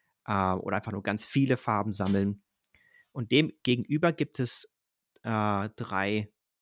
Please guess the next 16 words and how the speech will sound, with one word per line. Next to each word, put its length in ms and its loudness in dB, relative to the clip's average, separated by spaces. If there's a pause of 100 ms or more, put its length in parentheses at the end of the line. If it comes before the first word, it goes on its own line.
(220)
geheime 380 -2
Aufträge, 500 -2
bei 100 -2
denen 160 -2
man 120 0
die 120 -8
Waren 280 0
loswerden 640 2
möchte, 380 -10 (100)
auf 160 -14
eine 140 -4
ganz 200 -4
bestimmte 360 -10
Art 200 -6
und 80 -10
Weise. 340 -8